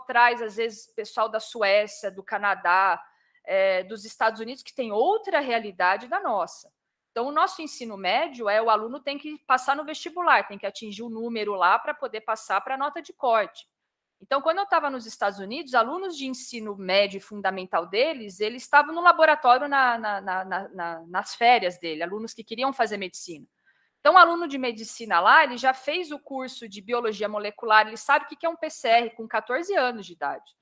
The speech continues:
Então, eu orientei dois summer students lá. Então, aqui a gente tem esse ensino médio desse jeito pra gente conseguir diminuir muito o conteúdo teórico, mas eu acredito que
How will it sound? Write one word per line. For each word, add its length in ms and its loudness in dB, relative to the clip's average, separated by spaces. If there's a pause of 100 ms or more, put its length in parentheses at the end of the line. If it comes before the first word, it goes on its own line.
(320)
Então, 120 -8
eu 40 0
orientei 380 -2
dois 220 -2
summer 360 -6
students 520 -14
lá. 140 -12 (640)
Então, 440 4
aqui 380 4
a 80 6
gente 340 -6
tem 200 -4
esse 200 -6
ensino 320 -10
médio 320 -4
desse 280 -8
jeito 360 -2
pra 200 -4
gente 300 -10
conseguir 920 -8 (300)
diminuir 480 -2
muito 320 -2
o 40 -12
conteúdo 480 -4
teórico, 640 2 (280)
mas 260 6
eu 100 8
acredito 560 0
que 440 -14